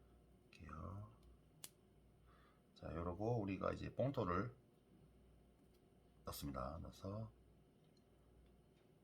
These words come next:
자, 이렇게 되면은 얹힐 게 없어요.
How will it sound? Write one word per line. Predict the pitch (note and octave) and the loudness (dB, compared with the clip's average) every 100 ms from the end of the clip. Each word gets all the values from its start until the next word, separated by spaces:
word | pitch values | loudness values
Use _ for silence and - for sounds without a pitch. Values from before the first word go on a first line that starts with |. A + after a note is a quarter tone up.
| - - - - - - - - - - - - - - - - - - - - - - - - - - - - | -20 -20 -20 -20 -20 -20 -20 -20 -20 -20 -20 -20 -20 -20 -20 -20 -20 -20 -20 -20 -20 -20 -20 -20 -20 -20 -20 -6
자, | - C#2 D2 | -2 0 -2
이렇게 | - A2 | 0 4
되면은 | F2 F#2 G2+ B1 - - - - - - - - - - - - | 6 8 6 4 -6 -20 -20 -20 -20 -20 -20 -20 -20 -20 4 12
얹힐 | F#3 F#3+ G3 | 12 12 12
게 | - | 10
없어요. | - - C2+ | 8 2 -2